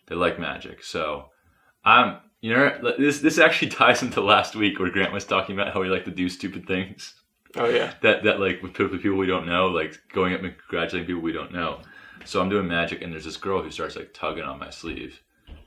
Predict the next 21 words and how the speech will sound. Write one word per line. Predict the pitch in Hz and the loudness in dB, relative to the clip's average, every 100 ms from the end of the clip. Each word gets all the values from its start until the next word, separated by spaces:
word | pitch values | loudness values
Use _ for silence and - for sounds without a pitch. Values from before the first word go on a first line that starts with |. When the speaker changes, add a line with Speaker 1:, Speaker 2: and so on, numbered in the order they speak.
| - | -10
Speaker 1:
And | 78 76 76 | -6 -6 -8
she's | - 104 98 | -8 -8 -8
clearly | - 101 90 82 | 0 2 2 0
a | |
little | 80 78 | -2 -4
bit | - | -8
intoxicated, | - - - - - - - | -10 -12 -12 -14 -20 -18 -12
right? | 76 73 - _ _ _ _ | -10 -10 -14 _ _ _ _
And | - | -8
she's | 95 92 | -8 -2
tugging | 98 95 | 0 0
my | 82 | -4
sleeve, | - 98 87 | -6 -6 -6
and | 80 | -6
she's | - 117 - | -8 -10 -4
saying | 127 113 | -4 -4
some | 101 90 | -8 -8
inappropriate | 92 92 92 85 82 - | -8 -4 -4 -4 -8 -8
things | 78 67 | -12 -14
to | - | -18
me. | - | -20